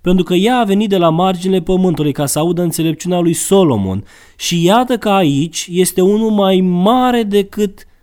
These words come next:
Solomon." Aș vrea să vă spun doar pe scurt câteva cuvinte despre acest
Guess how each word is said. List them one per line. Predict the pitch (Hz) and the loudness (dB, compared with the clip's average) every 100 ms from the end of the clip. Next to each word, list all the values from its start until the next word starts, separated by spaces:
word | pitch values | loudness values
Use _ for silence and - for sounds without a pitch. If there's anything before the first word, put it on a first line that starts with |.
| _ | _
Solomon." | - - - 196 147 98 85 80 - - _ _ _ - - | -12 -6 0 0 0 -2 -6 -10 -16 -20 _ _ _ -20 -8
Aș | 190 | -4
vrea | 185 254 | -2 -2
să | 247 | 0
vă | 226 208 185 - - - | 0 0 -4 -16 -20 -14
spun | - - 226 226 220 | -10 -8 -2 0 0
doar | 190 208 208 | 2 2 2
pe | 202 | 0
scurt | 196 - - 220 - | 0 -2 -6 -6 -4
câteva | 170 160 170 | -4 -2 0
cuvinte | - 156 175 175 165 | -2 -4 -4 -4 -4
despre | 160 - | -6 -6
acest | 160 156 - 196 - - | -6 -6 -6 -6 -6 -10